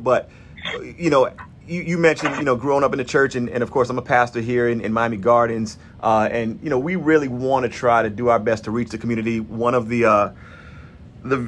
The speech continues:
the, the vision statements of our church is reaching the community, changing our world. And so in doing, in doing that, we really wanna be intentional.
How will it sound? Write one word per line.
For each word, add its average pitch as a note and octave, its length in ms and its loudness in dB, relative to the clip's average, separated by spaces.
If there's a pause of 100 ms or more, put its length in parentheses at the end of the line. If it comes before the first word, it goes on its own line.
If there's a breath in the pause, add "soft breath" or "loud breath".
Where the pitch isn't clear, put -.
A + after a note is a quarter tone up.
the, D#3 80 -4
the - 200 -10
vision D#3 240 2
statements D3 320 2
of C3+ 100 4
our E3 160 6
church B2+ 460 -2
is A2+ 240 0
reaching D3 220 -4
the C#3 60 -6
community, C3+ 340 -2
changing B2+ 380 -2
our A#2+ 140 6
world. A2+ 500 2
And G#2+ 200 -4
so A#2 260 2
in A2 200 -2
doing, D#3 380 2 (100)
in C3 140 0
doing F3 240 6
that, A#2 260 -2
we B2+ 140 -4
really C#3+ 340 2
wanna A#2+ 380 0
be A#2 120 -4
intentional. G#2 600 -2